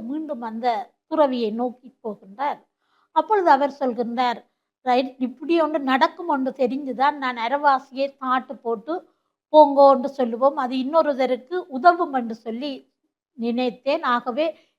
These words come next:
மிகுதி அரவாசி பொற்காசுகளை நீ எடுத்துக்கொண்டு போ" என்று சொன்னார். இவர் வெக்கி தலை குனிந்து ஓம் என்று சொல்லிவிட்டு போகின்றார். திருப்பி அவரிடம் சொல்ல முடியாது, ஏனென்றால் தான் பேராசையில் முழு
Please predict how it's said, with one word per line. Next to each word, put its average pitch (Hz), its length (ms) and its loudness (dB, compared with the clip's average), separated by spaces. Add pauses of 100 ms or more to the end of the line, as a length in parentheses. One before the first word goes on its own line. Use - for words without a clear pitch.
(140)
மிகுதி 381 360 4
அரவாசி 277 640 4 (1000)
பொற்காசுகளை 269 720 2 (100)
நீ 320 100 -6
எடுத்துக்கொண்டு 254 680 -4
போ" 226 220 -10
என்று 214 180 -16
சொன்னார். - 400 -20 (760)
இவர் 403 160 0
வெக்கி 349 440 2
தலை 320 320 6
குனிந்து 311 460 -4
ஓம் 339 240 8
என்று 302 220 -4
சொல்லிவிட்டு 262 500 -6 (100)
போகின்றார். 247 600 0 (120)
திருப்பி 285 360 -6
அவரிடம் 247 480 -2
சொல்ல 240 240 -4
முடியாது, 226 540 -6
ஏனென்றால் 233 560 -8
தான் 226 240 -6 (440)
பேராசையில் 269 720 2 (100)
முழு 285 260 -4